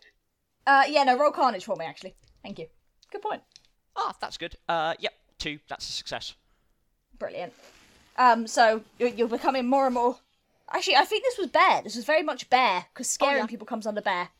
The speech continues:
Speaker 1: Uh, but you are becoming more and more criminal every time you succeed, remember?
Speaker 2: Fantastic. Um, I would like to, yeah, so people run into the warehouse, and I think the camera zooms in on, um, the dust clears.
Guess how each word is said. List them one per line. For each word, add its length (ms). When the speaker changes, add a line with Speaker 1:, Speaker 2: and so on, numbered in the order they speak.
Speaker 1:
Uh, 260
but 120
you 120
are 100
becoming 360
more 140
and 80
more 140
criminal 400
every 160
time 220
you 60
succeed, 360
remember? 340
Speaker 2:
Fantastic. 600
Um, 540
I 300
would 200
like 380
to, 380
yeah, 140
so 140
people 260
run 240
into 160
the 80
warehouse, 520
and 460
I 100
think 240
the 60
camera 280
zooms 240
in 140
on, 380
um, 460
the 80
dust 380
clears. 580